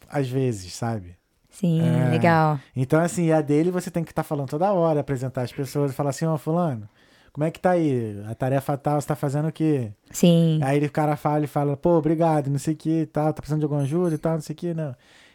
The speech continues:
Speaker 1: E aí, <laughs> e aí, então assim, hoje em dia eu já falo com as pessoas já até diferente, sabe? Antes ficava, né, prim-,
Speaker 2: Preocupada.
Speaker 1: primeiro ano era todo assim, né? Sabe? Me-, medindo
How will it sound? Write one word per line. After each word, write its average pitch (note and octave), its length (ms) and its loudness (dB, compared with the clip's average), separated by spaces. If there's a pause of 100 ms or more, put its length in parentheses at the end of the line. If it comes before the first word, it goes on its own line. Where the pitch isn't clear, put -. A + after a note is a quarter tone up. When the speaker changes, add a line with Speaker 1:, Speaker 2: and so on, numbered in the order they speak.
Speaker 1:
E E3 80 4
aí, E3+ 80 4
<laughs> - 1040 -8
e D#3 160 4
aí, D#3+ 1300 2 (280)
então F#3 240 2
assim, A#3 280 -2
hoje G#3 280 2
em G3+ 40 0
dia F#3 120 0
eu G3+ 40 0
já A3 140 0
falo G#3 260 0
com G#3 60 -8
as F#3+ 80 -8
pessoas E3+ 260 -4
já F3 80 0
até F3 200 0
diferente, E3+ 540 -2
sabe? G#2+ 260 -8
Antes - 320 -10 (120)
ficava, C3+ 340 -10 (220)
né, B2+ 120 -10
prim-, A#2+ 40 -10
Speaker 2:
Preocupada. D#3+ 680 4
Speaker 1:
primeiro D#3+ 320 4
ano E3+ 140 0
era F3+ 140 0
todo F3 200 -6
assim, F#3 280 -4
né? C#3 300 -6 (560)
Sabe? A#2+ 480 -4 (560)
Me-, C#3 320 0
medindo C#3+ 380 0